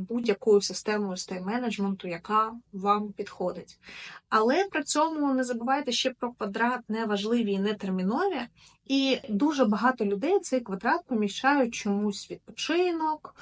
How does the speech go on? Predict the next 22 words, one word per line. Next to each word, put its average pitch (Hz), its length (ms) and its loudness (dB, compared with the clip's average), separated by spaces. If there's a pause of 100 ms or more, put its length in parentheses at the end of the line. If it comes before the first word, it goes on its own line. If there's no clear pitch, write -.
(400)
е, 202 400 4
перегляд 190 480 0
серіалів, 294 960 2
е, 233 440 4 (120)
там, 180 260 -6 (120)
п-, 202 180 -12
поїздку 226 480 0
кудись, 294 680 0 (320)
да, 269 140 6
якийсь 262 420 2
час 415 320 6
такий, 254 260 0
знаєте, 311 320 2
для 226 200 2
задоволення, 220 800 2
для 226 140 0
себе. 185 500 -2 (280)
І 269 160 2
це 294 220 0
є 254 140 2
величезною 226 800 2
помилкою 254 760 2